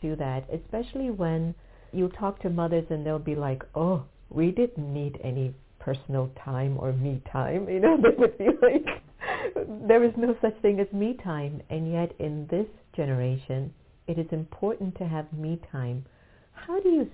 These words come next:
see it being so different now in terms of the old way of parenting?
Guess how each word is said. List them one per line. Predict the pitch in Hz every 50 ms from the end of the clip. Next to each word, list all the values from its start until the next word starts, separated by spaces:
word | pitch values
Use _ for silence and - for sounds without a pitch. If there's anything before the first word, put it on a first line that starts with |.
| - - - -
see | 180 180 185 185 180 165
it | 147 151 151 151
being | 165 165 160 160 160 - -
so | 160 147 143 143 143 143 - -
different | - 160 160 - - - 135 131 -
now | 123 131 127 123 117 - - - 131 131 -
in | - 165 160
terms | 160 - 185 180 175 -
of | 170 156 - -
the | 139 160 156 - -
old | - 156 160 160 165 160 143
way | 135 147 139 139 135 123 - -
of | 131 127 131 - - - -
parenting? | 156 143 143 143 143 135 135 139 139 135 92 87 156